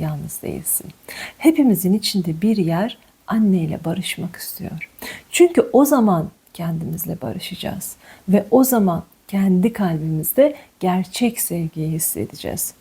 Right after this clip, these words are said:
Koşulsuz olanı. Sadece olduğumuz için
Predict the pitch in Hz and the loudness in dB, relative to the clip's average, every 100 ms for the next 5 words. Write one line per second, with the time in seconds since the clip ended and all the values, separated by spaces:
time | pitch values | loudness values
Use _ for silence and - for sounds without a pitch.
0 | _ - 180 - 180 - 165 156 151 - | _ -6 -4 0 0 0 -2 -2 -6 -6
1 | - - _ _ - - - - 226 226 | -8 -18 _ _ -20 -20 -12 -2 4 4
2 | 220 165 151 220 240 - - 180 170 165 | 4 2 2 2 0 -8 -6 -4 -2 0
3 | 185 185 202 196 160 - - | 2 4 4 2 -6 -6 -8